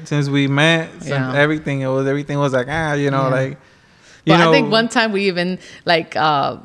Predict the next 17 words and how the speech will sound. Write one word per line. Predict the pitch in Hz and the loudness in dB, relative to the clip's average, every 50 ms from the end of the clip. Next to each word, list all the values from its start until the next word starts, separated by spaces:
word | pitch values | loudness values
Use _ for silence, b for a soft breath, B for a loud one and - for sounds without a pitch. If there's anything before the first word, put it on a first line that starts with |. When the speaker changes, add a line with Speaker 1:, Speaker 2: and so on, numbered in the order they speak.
| - _ _ | -20 _ _
Speaker 2:
and | - 175 175 | -6 -4 -4
this | 190 247 - | -6 -6 -8
is | 170 147 156 | -6 -2 -2
after | 139 143 - - 151 | -2 -2 -2 -4 -4
we | 139 | -2
got | 135 113 131 | -2 -2 -2
married | 135 143 147 151 156 156 156 | 0 0 0 0 0 0 0
and | 147 139 | -2 -2
we | 139 | -2
had | 143 151 139 | -4 -4 -4
a | 139 | -4
disagreement | 135 - 147 143 - 139 135 - 147 151 160 151 147 147 147 143 143 | -6 -6 -8 -10 -10 -10 -10 -8 -6 -6 -4 -4 -4 -6 -6 -4 -4
and, | 135 127 127 127 b b b b b _ | -4 -4 -6 -6 b b b b b _
you | 180 | -4
know, | 170 156 | -2 -2
things | 143 - 160 156 151 - | -2 -2 -2 -4 -4 -6
happen, | - - - 143 147 - - 151 147 147 147 147 | -8 -6 -4 -2 -2 -2 -4 -6 -6 -6 -6 -8